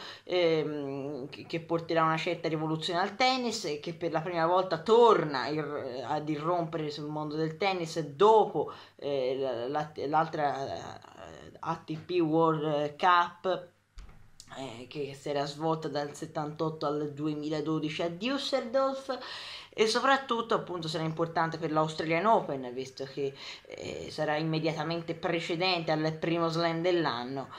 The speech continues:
E il regolamento è, è, è proprio il tale: ci saranno ventiquattro squadre qualificate in base al ranking A T P, per dire, eh, la,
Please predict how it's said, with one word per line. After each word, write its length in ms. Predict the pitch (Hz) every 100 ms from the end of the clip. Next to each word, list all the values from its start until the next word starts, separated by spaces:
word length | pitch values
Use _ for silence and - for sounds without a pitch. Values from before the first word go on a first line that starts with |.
| - - - _
E 380 | 269 285 226 269
il 80 | 285
regolamento 1080 | 294 269 294 262 208 196 196 208 196 - - _ _ _ _ _ - -
è, 80 | 180
è, 720 | 190 180 156 147 165 175 160
è 80 | 165
proprio 280 | 185 165 156
il 140 | 156
tale: 360 | 151 104 117 135
ci 160 | 196
saranno 560 | 196 185 160 147 151 151
ventiquattro 880 | 226 294 294 233 202 233 226 208 180
squadre 640 | - 214 180 175 160 156
qualificate 880 | - 196 185 175 175 165 196 196 208
in 220 | 202 202
base 380 | 220 240 220 196
al 80 |
ranking 420 | 190 190 185 185 170
A 100 | 165
T 180 | 185 185
P, 240 | 254 262 -
per 180 | 175 160
dire, 300 | 139 131 131 - - -
eh, 640 | 160 165 160 160 170 165
la, 140 | 160